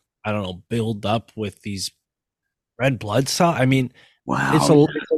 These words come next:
Speaker 1: lot of stuff that's above my head. But when it comes to, like, those people who are fulfilled from other things like sports and whatnot, I'm like,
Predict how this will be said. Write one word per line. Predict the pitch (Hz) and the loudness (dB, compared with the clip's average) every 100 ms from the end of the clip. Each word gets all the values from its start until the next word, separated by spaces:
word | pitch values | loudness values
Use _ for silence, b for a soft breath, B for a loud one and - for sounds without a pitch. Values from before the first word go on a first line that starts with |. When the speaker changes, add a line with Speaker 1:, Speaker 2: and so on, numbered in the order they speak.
| 156 | 4
Speaker 1:
lot | 170 | 4
of | 165 | 4
stuff | 175 143 | 2 2
that's | 139 - | 2 4
above | 139 113 120 127 117 | 4 4 4 2 2
my | 123 113 | -2 -2
head. | 107 139 117 104 110 | 0 0 -2 -4 -4
But | 117 117 | -4 -2
when | 135 131 | -2 -2
it | 127 | -4
comes | - 147 147 - | -2 0 0 -2
to, | 147 | 2
like, | 127 117 110 - - b b b | 4 4 2 -2 -16 b b b
those | 123 127 - | 4 4 4
people | 139 127 127 | 0 2 2
who | 117 117 | 2 4
are | 110 | 2
fulfilled | 104 - 104 - 110 120 113 | 0 -4 -6 0 2 2 2
from | 120 107 | -2 0
other | 107 117 120 | 0 0 0
things | - 123 120 107 | 0 0 0 -4
like | 104 - | -6 -8
sports | - 117 123 - | -4 -2 -2 -2
and | 135 | 0
whatnot, | 143 131 147 143 | 0 0 0 2
I'm | 123 123 | 2 2
like, | 123 113 | 0 0